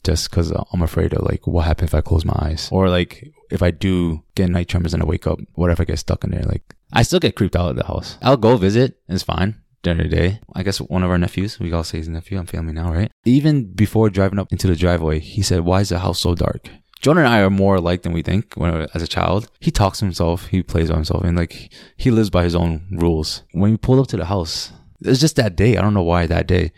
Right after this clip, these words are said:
He says, "Dark." And I was like, "It's not dark out." I was like, "During the day." 'Cause I was picking up egg rolls for a housewarming.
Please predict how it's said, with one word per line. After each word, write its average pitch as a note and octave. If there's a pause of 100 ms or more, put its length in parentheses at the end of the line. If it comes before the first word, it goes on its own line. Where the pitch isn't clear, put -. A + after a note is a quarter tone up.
(120)
He G2
says, F2+
"Dark." F2 (260)
And F#2+
I -
was F#2+
like, G2
"It's G#2
not A#2
dark -
out." D#2
I -
was F2
like, F2
"During E2+
the F2+
day." E2 (180)
'Cause G#2
I G2+
was G2+
picking C3
up A2+
egg G#2
rolls F2+
for G2
a F#2
housewarming. F#2